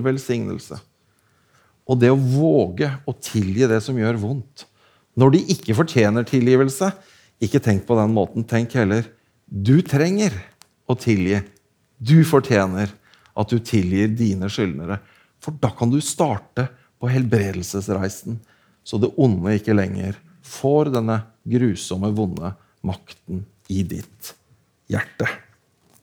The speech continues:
Du skjønner, Jesus er ordet, og ordet gir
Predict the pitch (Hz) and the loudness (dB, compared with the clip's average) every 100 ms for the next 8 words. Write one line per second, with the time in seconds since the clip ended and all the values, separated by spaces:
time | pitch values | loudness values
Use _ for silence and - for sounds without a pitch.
0 | _ _ _ _ _ - 135 120 160 151 | _ _ _ _ _ 0 4 4 6 4
1 | 135 110 101 98 - 160 - 110 120 - | 2 -4 -2 -2 -4 -6 0 2 2 0
2 | 98 113 202 - _ _ _ _ _ _ | -2 -2 -4 -8 _ _ _ _ _ _
3 | _ _ _ - - - 101 95 98 135 | _ _ _ -6 -4 -2 -2 0 0 0
4 | 127 - _ _ _ _ _ _ _ _ | -2 -12 _ _ _ _ _ _ _ _
5 | - 98 104 117 | -6 0 2 2